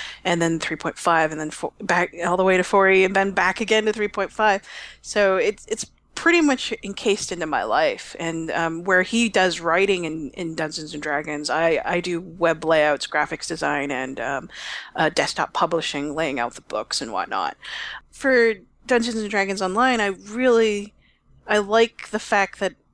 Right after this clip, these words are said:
I have to pay attention again. So I, I guess we're kinda similar that way.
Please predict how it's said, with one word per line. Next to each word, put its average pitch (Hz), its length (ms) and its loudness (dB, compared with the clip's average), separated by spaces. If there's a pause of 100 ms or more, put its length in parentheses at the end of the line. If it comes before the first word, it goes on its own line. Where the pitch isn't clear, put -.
(800)
I 208 80 0
have 202 240 0
to 208 100 -8
pay 214 220 -2
attention 233 460 -4
again. 277 420 -4
So 214 460 0
I, - 280 -4
I 220 60 -6
guess - 240 -4
we're 240 100 -2
kinda 233 240 -2
similar 220 380 0
that 175 240 2
way. 175 300 -2